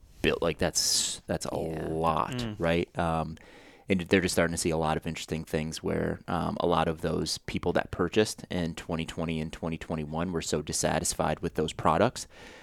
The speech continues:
Speaker 1: that now, similar to a lot of other things that sold during that time, uh, it's just filled, it's filled the marketplaces, like, the public marketplaces, and they're projecting outdoor recreation to go <laughs> down by ninety percent, uh, this year, uh,
Speaker 3: Yeah.
Speaker 1: when, when all is said and done,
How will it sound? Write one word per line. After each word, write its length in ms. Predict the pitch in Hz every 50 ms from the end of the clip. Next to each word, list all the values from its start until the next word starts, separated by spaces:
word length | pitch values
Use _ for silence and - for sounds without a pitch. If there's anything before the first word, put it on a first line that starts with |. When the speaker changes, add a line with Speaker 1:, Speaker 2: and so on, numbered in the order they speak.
| - - -
Speaker 1:
that 200 | - 85 78 -
now, 480 | 87 87 87 87 85 82 80 82 92 101 101
similar 340 | - 98 87 82 82 80
to 160 | - - 85 78
a 20 |
lot 180 | 78 80 80 78
of 60 | 78 82
other 180 | 78 85 80
things 260 | - - 80 80 78 -
that 160 | 73 64 -
sold 240 | - - 82 80 78
during 200 | 82 78 80 80
that 160 | 80 67 -
time, 360 | - 82 80 82 - 80 80 - - - -
uh, 180 | 82 82 82 80 80
it's 120 | - -
just 240 | - - 78 - -
filled, 580 | - - - - 82 78 80 78 78 78 - - -
it's 200 | - 87 - -
filled 280 | - - 90 80 76 76
the 60 | 76
marketplaces, 720 | 76 76 76 - 80 - - - 76 76 - 87 78 -
like, 120 | 76 -
the 60 | 90
public 320 | - - 87 80 80 78 -
marketplaces, 720 | 82 80 82 - 92 - - 98 92 92 - 113 113 113 - - - - - - - - - - -
and 460 | - 90 87 80 78 78 80 80 -
they're 140 | - 85 80
projecting 580 | - 98 85 - 82 78 - - 82 78 80 - -
outdoor 320 | - 90 - - 85 82 80
recreation 580 | 78 78 - - 85 85 80 78 - - 82 78
to 60 | 76
go 160 | 76 73 76
<laughs> 60 | - -
down 140 | - 110
by 160 | - 87 80 80
ninety 480 | 85 82 82 82 85 85 85 85 85
percent, 720 | - - - 87 - - - - 82 82 98 131 - - - _ - - - - - - -
uh, 320 | - 90 - 82 - - - -
this 340 | 101 90 87 90 87 - -
year, 280 | - - - - - - - -
uh, 60 | -
Speaker 3:
Yeah. 140 | 85 87 85
Speaker 1:
when, 300 | 82 87 82 85 85 -
when 140 | 90 85 82
all 200 | 80 82 82 82
is 80 | 82 -
said 220 | - 87 80 82
and 120 | 82 82
done, 340 | 80 80 78 80 78 78 -